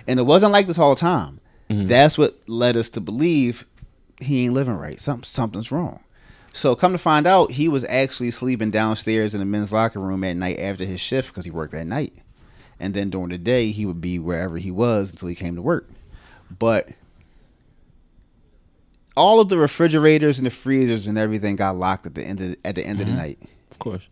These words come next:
Speaker 1: And, um, but remember, I said in cafeteria, one of my responsibilities was to do the cakes and the pastries and stuff like that for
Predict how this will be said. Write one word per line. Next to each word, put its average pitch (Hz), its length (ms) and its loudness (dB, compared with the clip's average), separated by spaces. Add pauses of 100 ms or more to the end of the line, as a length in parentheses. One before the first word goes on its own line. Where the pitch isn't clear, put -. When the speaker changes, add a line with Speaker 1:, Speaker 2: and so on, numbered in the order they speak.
(100)
Speaker 1:
And, 110 380 -2
um, 90 580 -8 (1080)
but 107 160 2
remember, 110 480 2 (1300)
I - 100 -6
said 104 320 0
in 95 80 -6
cafeteria, 120 880 0 (380)
one 104 240 -2
of 101 80 -2
my 98 160 -2
responsibilities 110 1120 -2
was 107 280 -4
to 104 80 -8
do 107 300 -4
the 98 80 -4
cakes - 480 -4
and 107 80 -4
the 98 60 -4
pastries 110 560 -4
and 104 80 -8
stuff 107 260 -6
like 98 200 -6
that 120 280 0
for 98 560 -2